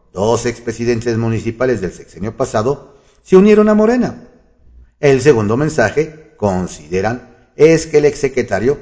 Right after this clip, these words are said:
se está vendiendo caro a Morena, donde al parecer creen que comprarán un gran cuadro.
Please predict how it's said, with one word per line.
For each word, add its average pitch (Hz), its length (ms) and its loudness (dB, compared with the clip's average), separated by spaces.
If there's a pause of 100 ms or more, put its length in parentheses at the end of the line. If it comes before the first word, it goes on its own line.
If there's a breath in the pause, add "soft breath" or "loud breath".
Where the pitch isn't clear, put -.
(160)
se - 120 -20
está - 280 -2
vendiendo 104 520 -2
caro 101 280 -2
a 98 40 -2
Morena, 147 600 -6 (440)
donde 143 220 6
al 143 140 4
parecer 156 480 2
creen 135 240 -2
que 135 180 -2
comprarán 104 840 -4
un 202 260 4
gran 170 320 0
cuadro. 78 380 -4